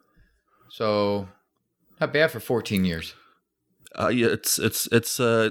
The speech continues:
Speaker 2: the, the first ten years were,
Speaker 1: Yeah.
Speaker 2: were rough.
Speaker 1: Okay.
Speaker 2: It was, uh, I think I'm only now starting to figure out how, you know, how, how this whole thing works.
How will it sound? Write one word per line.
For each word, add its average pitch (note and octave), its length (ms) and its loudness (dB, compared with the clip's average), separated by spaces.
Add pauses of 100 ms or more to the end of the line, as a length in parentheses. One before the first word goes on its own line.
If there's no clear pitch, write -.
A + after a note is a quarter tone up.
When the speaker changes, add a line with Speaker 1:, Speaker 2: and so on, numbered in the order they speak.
Speaker 2:
the, A#2 120 -2
the A2+ 120 0
first D3+ 380 2
ten B2 220 0
years C#3+ 380 2
were, G#2+ 340 2
Speaker 1:
Yeah. G2+ 260 2
Speaker 2:
were G#2 240 2
rough. F2 500 -2
Speaker 1:
Okay. G#2+ 320 0
Speaker 2:
It G#2 120 2
was, G2 320 -2
uh, G#2+ 120 2
I F#2 100 0
think B2 260 -2 (420)
I'm A2+ 220 0
only C#3 200 2
now G#2+ 260 0
starting G#2+ 340 0
to F#2+ 60 -8
figure G2 300 0
out F2 140 2
how, F#2 440 0
you A#2 120 2
know, C#3 120 2
how, F#2+ 280 2
how G2+ 120 0
this F#2 140 0
whole F#2+ 160 2
thing F#2 260 -2
works. F#2 380 0